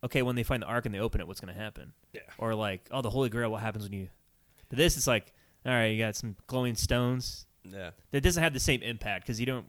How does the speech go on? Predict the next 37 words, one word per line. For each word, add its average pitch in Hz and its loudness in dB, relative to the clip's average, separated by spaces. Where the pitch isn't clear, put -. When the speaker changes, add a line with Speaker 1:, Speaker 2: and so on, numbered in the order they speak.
Speaker 1:
really 127 0
care, 120 0
really. 117 0
Speaker 2:
Well, 165 4
it's 131 -2
'cause 143 -4
you're, 143 0
I 143 2
mean, 147 0
you're 139 2
not, 131 0
you're 127 -8
not, 127 -4
uh, 95 -6
you're 117 -8
not 117 -4
exposed 123 -4
to 95 -10
that 90 -6
growing 95 -4
up, 104 -2
so - -2
you 117 4
have 110 4
Speaker 1:
Right. 107 -4
Speaker 2:
no 110 -2
frame 104 -4
of 87 -12
reference, 98 -6
really. 95 -6
I 92 -10
mean, 92 -10
it's 90 -14
hard 92 -6
to 78 -14
relate 80 -10
to. 76 -16